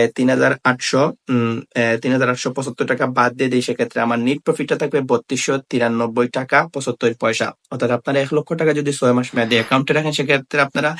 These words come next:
তিন হাজার দুইশো তিরানব্বই টাকা পঁচাত্তর পয়সা নেট প্রফিট পাবেন অগ্রণী ব্যাংকের, এ, কাছ থেকে সেভেন পয়েন্ট সেভেন ফাইভ পার্সেন্ট হারে ছয় মাস মেয়াদী অ্যাকাউন্টের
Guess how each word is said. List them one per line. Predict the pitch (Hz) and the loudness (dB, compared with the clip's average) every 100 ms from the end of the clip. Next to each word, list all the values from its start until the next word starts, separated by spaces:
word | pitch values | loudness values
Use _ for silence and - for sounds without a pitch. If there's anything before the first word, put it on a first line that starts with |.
| - - - - | -8 -8 -10 0
তিন | 147 151 | 2 4
হাজার | 147 135 | 2 4
দুইশো | 123 123 127 | 2 2 0
তিরানব্বই | 131 123 135 147 156 | 2 2 4 0 0
টাকা | 165 160 | -2 -2
পঁচাত্তর | 185 202 - 135 | -4 -2 -2 -2
পয়সা | 120 120 139 - - - | 0 0 0 -4 -10 0
নেট | 135 143 | 2 2
প্রফিট | 147 131 127 120 | -4 -4 0 2
পাবেন | 113 127 - | 2 0 0
অগ্রণী | 123 123 123 | 2 2 2
ব্যাংকের, | 123 117 123 117 - 117 | 0 0 0 0 0 0
এ, | 113 113 | 0 0
কাছ | 123 - - | 0 0 -2
থেকে | 123 156 - - - - | 0 0 -2 -4 2 4
সেভেন | 123 156 165 | 4 4 4
পয়েন্ট | 165 165 | 2 4
সেভেন | 123 120 123 - | 2 2 2 2
ফাইভ | 120 113 | 2 2
পার্সেন্ট | 123 - 123 117 | 0 2 0 2
হারে | 120 233 - | 2 0 -2
ছয় | 127 117 | 2 4
মাস | 120 123 | 2 2
মেয়াদী | 117 110 | 0 2
অ্যাকাউন্টের | 113 120 123 | 0 2 0